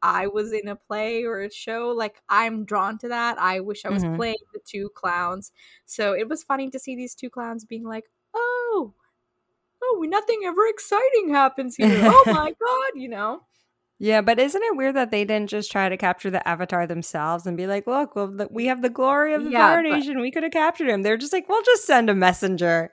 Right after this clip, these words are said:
Speaker 2: I guess that's back to the point they're both kinda stupid. <laughs>
Speaker 1: Yeah, the dumb knucklehead clowns that, so I just thought it was, like, a funny trope to include.
Speaker 2: Yeah.
Speaker 1: Um, and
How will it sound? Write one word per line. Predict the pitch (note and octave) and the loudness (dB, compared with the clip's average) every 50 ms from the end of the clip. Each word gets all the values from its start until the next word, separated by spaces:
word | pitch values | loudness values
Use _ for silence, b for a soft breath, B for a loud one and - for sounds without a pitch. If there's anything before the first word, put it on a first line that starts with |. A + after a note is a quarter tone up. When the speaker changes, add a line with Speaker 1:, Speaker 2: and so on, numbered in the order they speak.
| _ | _
Speaker 2:
I | A3+ | 2
guess | A#3 C4+ C#4 C#4 | 4 4 4 6
that's | - C4+ C4 - - A3+ G#3 - - | 4 2 2 2 -2 -8 -14 -14 -14
back | - G3 - - - A3+ A3 A3 - | -16 -18 -2 4 8 8 8 8 6
to | B3+ A3 | 4 2
the | G#3+ G#3 | 2 4
point | - A3 G#3 G#3 G3 | 6 6 6 6 6
they're | G3+ | 4
both | F#3+ F#3 F#3+ G3 G3 - | 4 4 2 2 4 4
kinda | G3+ F#3 F3+ F3+ | 4 6 6 4
stupid. | F3 - - F#3 E3+ E3+ - F#3 F3 F3+ G3 | 0 0 0 0 0 2 2 2 2 4 6
<laughs> | B3 | 8
Speaker 1:
Yeah, | - G4 G4+ A#4 A#4+ F4+ - - C#4 C#4 | 10 10 10 8 8 6 4 4 4 2
the | F#4+ F4+ C#4+ - | 0 0 2 2
dumb | E4+ D#4+ E4 E4+ E4+ E4+ | 4 4 6 4 4 4
knucklehead | D#4 C#4+ C#4 C#4 C#4 C#4 C#4+ D4+ D#4+ D#4 | 2 2 2 2 0 -2 -2 -2 -2 -2
clowns | - - F4 D#4+ C#4+ A#3+ A3 G3+ G#3+ A3+ - | -2 0 2 2 4 4 2 2 0 -4 -2
that, | C4 A3+ G3+ G3+ G3 - - | 0 2 2 0 0 -4 -8
so | - C4 B3 A#3 A#3 A3+ A3 - - | -4 -2 0 0 0 0 -2 -2 -2
I | - G#3+ A3 | -4 -4 -4
just | A#3 C4 - | -4 -6 -4
thought | - A3 G3+ G3 | -2 -2 -2 -2
it | G3 | -4
was, | G3 F#3+ F#3+ G3 | -6 -8 -8 -8
like, | G3 F#3 - | -10 -10 -10
a | F#3+ | -12
funny | F#3+ - - F#3+ F#3 F#3 F#3 F#3 F3 F3 E3+ D3 - _ | -14 -8 -6 -6 -6 -6 -8 -12 -12 -12 -14 -16 -18 _
trope | - - - - F3+ E3 F3 - - | -20 -12 -6 -4 -4 -4 -4 -6 -10
to | - F#3+ E3 | -10 -10 -10
include. | D#3+ F3 - - E3+ D#3 D3 D3 D#3+ G#3 - _ _ _ _ _ _ _ _ _ _ _ _ _ _ | -10 -12 -12 -10 -8 -8 -6 -8 -8 -10 -12 _ _ _ _ _ _ _ _ _ _ _ _ _ _
Speaker 2:
Yeah. | G#3 A3 G3+ G3 G3+ | 2 4 4 4 2
Speaker 1:
Um, | D3+ D3 D3+ D#3 - - - - - - - | 0 -4 -8 -12 -14 -18 -20 -20 -20 -14 -10
and | A#3+ A#3+ B3 A3+ - | -10 -10 -10 -12 -14